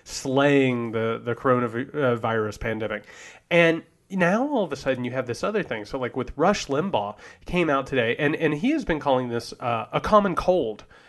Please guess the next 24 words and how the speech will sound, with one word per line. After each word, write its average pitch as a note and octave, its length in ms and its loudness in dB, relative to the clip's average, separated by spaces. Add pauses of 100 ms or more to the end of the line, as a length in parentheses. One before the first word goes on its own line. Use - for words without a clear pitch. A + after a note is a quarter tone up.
(140)
He's, E3 320 0
you G3+ 120 4
know, A#2+ 160 4
he's D3 260 -2
completely E3+ 480 -2
downplayed B2 460 2
it A#2 100 4
as G#2+ 160 -2
a A2 80 0
hoax E3+ 380 2
and G#2+ 100 -4
a G#2 60 -10
cold. F3 360 2 (220)
Today G#3 320 0
he G#3 160 -6
came D#3+ 240 -2
out A#2+ 180 2
and A#2 160 -4
said, A#2 440 0
"Oh, D#3+ 480 6
it's D3 200 -2
pneumonia E3 540 0
times C3+ 480 -2
ten, B2+ 600 0